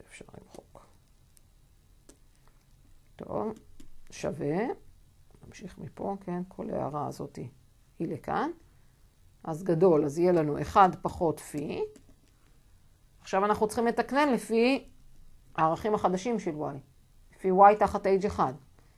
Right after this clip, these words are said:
שמונה עשרה נקודה אפס שש ארבע, פחות תשע עשרה שתיים. חלקי השורש של שלוש עשרה ארבעים וארבע. זה יוצא אחד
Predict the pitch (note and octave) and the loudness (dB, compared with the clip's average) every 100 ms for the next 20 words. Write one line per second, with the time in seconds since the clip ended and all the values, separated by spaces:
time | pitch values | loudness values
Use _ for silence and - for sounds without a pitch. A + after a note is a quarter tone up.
0 | - - _ - - F3 G3 G#3+ G3 F3+ | -20 -20 _ -16 -4 2 6 6 4 -4
1 | E3+ E3 F3 F3 F3 E3+ E3 E3+ D#3 - | -6 -2 2 2 2 -2 -4 -2 -4 -2
2 | C#3 D#3 E3+ A#3+ E4+ F4+ - - _ _ | -4 -4 -4 -4 -4 -8 -16 -20 _ _
3 | _ - _ _ - - G3 E3 - - | _ -20 _ _ -4 4 4 2 -6 -2
4 | G3 F3 D#3+ - - - E3 E3+ D3+ C#3 | 4 4 2 -8 -12 -4 -2 -2 -4 -6
5 | - - _ _ - _ _ _ - - | -12 -20 _ _ -20 _ _ _ -20 -20
6 | - - - E3 D#3 - F#3+ D#3 D3+ D#3 | -14 -12 -4 -2 -2 -2 0 0 -2 -8
7 | - E3+ E3 - D3 C#3 D3+ C#3 C3+ D3 | -8 -6 -6 -8 -10 -6 -6 -6 -4 0
8 | G3+ G#3+ A3 A3 A3 - - - - - | 0 0 -2 -4 -8 -14 -20 -20 -20 -20
9 | - - - - - _ - - - - | -20 -20 -20 -20 -20 _ -20 -20 -20 -20
10 | - - - _ - _ - - - E3 | -20 -20 -20 _ -20 _ -14 -14 -8 -6
11 | D3 - E3 | -6 -4 -6